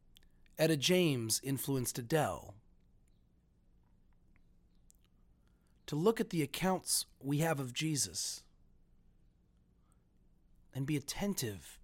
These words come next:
to his attitude, his style, his genre,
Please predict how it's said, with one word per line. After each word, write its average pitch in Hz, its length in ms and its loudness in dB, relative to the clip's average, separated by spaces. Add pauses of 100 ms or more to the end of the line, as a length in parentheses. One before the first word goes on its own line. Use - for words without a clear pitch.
to 147 100 -2
his 131 220 0
attitude, 127 600 -2
his 113 360 -6 (1120)
style, 180 640 2
his 131 180 -4
genre, 160 640 4